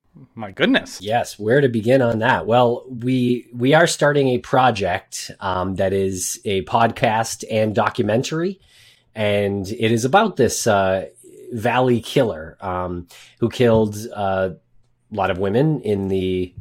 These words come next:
Speaker 2: seventies and eighties. And, uh, it's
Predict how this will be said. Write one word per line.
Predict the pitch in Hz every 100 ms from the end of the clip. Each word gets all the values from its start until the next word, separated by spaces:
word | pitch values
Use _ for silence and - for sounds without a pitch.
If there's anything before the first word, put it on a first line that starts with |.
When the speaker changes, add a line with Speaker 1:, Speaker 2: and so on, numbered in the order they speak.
| - _ _
Speaker 2:
seventies | - 117 117 110 101
and | 104
eighties. | 127 165 208 208 - - _ _ _ -
And, | 104 107 104 104 98
uh, | 107 101 101 101 92 - - - _ _ _
it's | 127 - - -